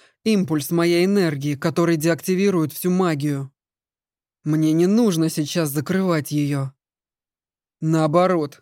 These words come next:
я хочу посмотреть, что ей нужно и куда она направится,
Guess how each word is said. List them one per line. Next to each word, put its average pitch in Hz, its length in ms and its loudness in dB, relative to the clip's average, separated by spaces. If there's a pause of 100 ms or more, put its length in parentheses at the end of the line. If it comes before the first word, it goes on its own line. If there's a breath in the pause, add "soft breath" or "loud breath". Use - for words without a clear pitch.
(140)
я 165 200 0
хочу 185 340 -2
посмотреть, 185 640 0
что - 200 -4
ей 170 220 2
нужно 175 520 0 (440 soft breath)
и 175 100 2
куда 175 360 2
она 175 200 2
направится, 175 920 0